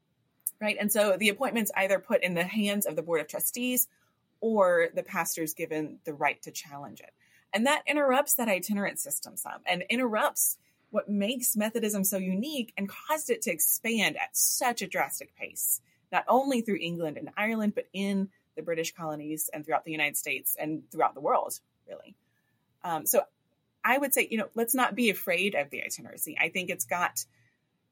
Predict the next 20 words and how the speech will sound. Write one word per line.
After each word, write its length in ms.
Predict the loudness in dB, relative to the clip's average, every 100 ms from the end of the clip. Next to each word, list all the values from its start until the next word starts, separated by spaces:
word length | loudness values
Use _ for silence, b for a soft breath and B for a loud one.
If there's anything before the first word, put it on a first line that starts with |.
| -4
a 120 | -4
very 640 | -2 0 0 0 0 -2
unique 760 | -2 -2 2 2 2 0 -6 -12 _ _ _ -6
and 120 | -2
specific 960 | -2 0 2 2 -2 -4 -4 -6 -16 _ _ _ _ -4
intention 520 | -2 0 0 0 -2
behind 420 | -6 -6 -12 -10
it. 320 | -12 -12 -16 -18 _ _ _ _ _ _ _ _
And 500 | -2 0 0 -2 -4 -4
it's 240 | -4 -2 -2
just 500 | 0 0 2 0 -4
how 760 | -8 -6 -2 0 2 2 -2 -8 _ _ _ _ _ _ _ _ _ _ _ -4
it 180 | -2 0
has 320 | 0 0 0
gotten 380 | 0 0 0 -2
intertwined 1080 | -6 -6 -6 -6 -6 -6 -4 -4 -4 -6 -10 _ b b b
with 140 | -6 -2
social 480 | 0 -2 -4 -2 -2
and 200 | -6 -4
political 680 | -4 -4 -2 0 0 -2